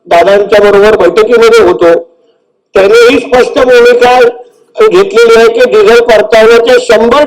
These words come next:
टक्के पैसे आम्हाला त्यांना द्यायचे आहेत. म्हणून हा जो काय प्रश्न डिझेल पडताळण्यासंदर्भात मूळ प्रश्न होता, तो निश्चित पद्धतीने सुटेल. दुसरा विषय असा आहे, तुम्ही जो पारंपरिक आणि पर्सनेट हा जो काही विषय, अध्यक्ष महोदय,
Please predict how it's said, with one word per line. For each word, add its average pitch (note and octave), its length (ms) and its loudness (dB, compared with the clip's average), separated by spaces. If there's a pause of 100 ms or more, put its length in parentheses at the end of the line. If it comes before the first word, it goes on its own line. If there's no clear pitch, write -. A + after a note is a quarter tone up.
टक्के C4 300 -4
पैसे - 580 -2 (240)
आम्हाला A3 400 0
त्यांना A3 180 0
द्यायचे G3 440 0
आहेत. A3+ 180 2 (380)
म्हणून B3+ 340 0 (400)
हा A#3 120 0
जो C#4 160 0
काय C#4+ 200 -2
प्रश्न C4+ 400 -2
डिझेल B3+ 260 -2
पडताळण्यासंदर्भात A#3+ 920 0
मूळ C#4 200 -2
प्रश्न B3 480 -2
होता, G#3 220 -2 (360)
तो C4+ 60 -6
निश्चित B3 320 -2 (100)
पद्धतीने A3+ 340 0
सुटेल. C4 340 -2
दुसरा C#4+ 400 -2
विषय B3+ 240 -2
असा G#3+ 240 0
आहे, F3 140 0 (400)
तुम्ही A#3+ 220 2
जो B3+ 200 0
पारंपरिक A#3+ 840 -2
आणि G#3+ 160 0
पर्सनेट A3+ 540 0
हा B3 120 0
जो C#4 140 -6
काही B3 280 0
विषय, A3 200 -2
अध्यक्ष G3+ 420 -2
महोदय, F#3+ 380 0